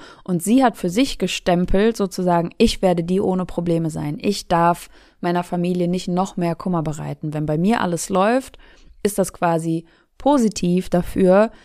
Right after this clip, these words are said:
dass es nicht noch mehr Kummer gibt, noch mehr Ärger gibt.“ Mhm. Und dadurch hat sich bei ihr so ein Muster gebildet und da, äh, so ist sie dann quasi zu mir gekommen,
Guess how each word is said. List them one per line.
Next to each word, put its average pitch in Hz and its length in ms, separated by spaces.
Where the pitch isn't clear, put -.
dass 185 140
es 180 100
nicht 185 220
noch 190 300
mehr 180 180
Kummer 175 320
gibt, 156 260
noch 165 180
mehr 170 200
Ärger 160 240
gibt.“ - 260
Mhm. 196 340
Und 196 340
dadurch 208 380
hat 254 120
sich 226 160
bei 180 120
ihr 180 140
so 175 100
ein 170 80
Muster 220 460
gebildet 269 680
und 190 180
da, 175 440
äh, 170 40
so 175 140
ist 190 140
sie 190 80
dann 170 180
quasi 170 340
zu 240 200
mir 220 160
gekommen, 175 480